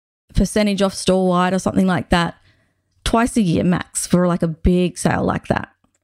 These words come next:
You can have other promotions running throughout the year, so you might have a free gift with purchase,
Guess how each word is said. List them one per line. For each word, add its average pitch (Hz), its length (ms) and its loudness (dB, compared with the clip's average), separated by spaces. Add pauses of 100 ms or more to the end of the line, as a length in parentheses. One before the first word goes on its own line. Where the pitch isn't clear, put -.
(460)
You 247 160 2
can 392 100 -4
have 415 240 -2
other 254 160 2
promotions 233 640 0
running 254 220 2
throughout 262 300 0
the 247 60 0
year, 247 200 2
so 254 100 -2
you 233 120 4
might 196 180 2
have 196 100 0
a 180 80 2
free 180 220 2
gift 175 240 0
with 165 160 0
purchase, - 720 -2